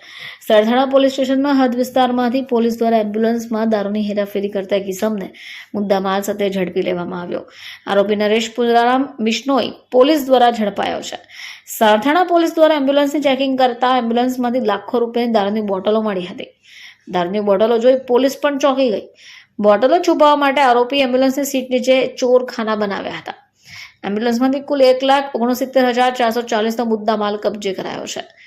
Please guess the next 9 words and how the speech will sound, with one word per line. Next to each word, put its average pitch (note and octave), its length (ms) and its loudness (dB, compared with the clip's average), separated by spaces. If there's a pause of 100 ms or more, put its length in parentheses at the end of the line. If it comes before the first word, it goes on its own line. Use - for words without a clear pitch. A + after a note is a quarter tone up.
(400)
એક G3+ 160 -2
આરોપી G#3+ 360 0
કિશન B3+ 340 0
રત્નારામ B3 520 -2
બિશ્નોઈને A#3 440 -2
વોન્ટેડ G3+ 540 -4
જાહેર F#3 280 -6
કરાયો - 360 -10
છે. - 160 -12